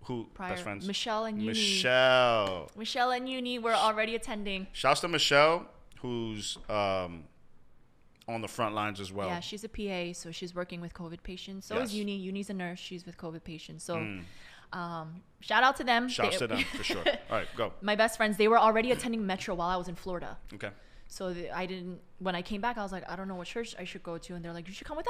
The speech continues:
Speaker 2: us. Come to Metro."
Speaker 1: Mm-hmm.
Speaker 2: So I started attending there.
Speaker 1: Okay. Um,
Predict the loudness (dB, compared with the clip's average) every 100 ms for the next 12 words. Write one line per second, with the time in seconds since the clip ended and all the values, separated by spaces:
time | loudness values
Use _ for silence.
0 | 0 -2 -10 -10 -8 -8 -6 -6 -6 -10
1 | -12 -10 -8 -6 -4 -4 -6 -6 -8 -10
2 | -8 -8 -10 -14 -8 -6 -6 -10 -16 -16
3 | -18 -20 -4 2 4 4 2 0 -6 -8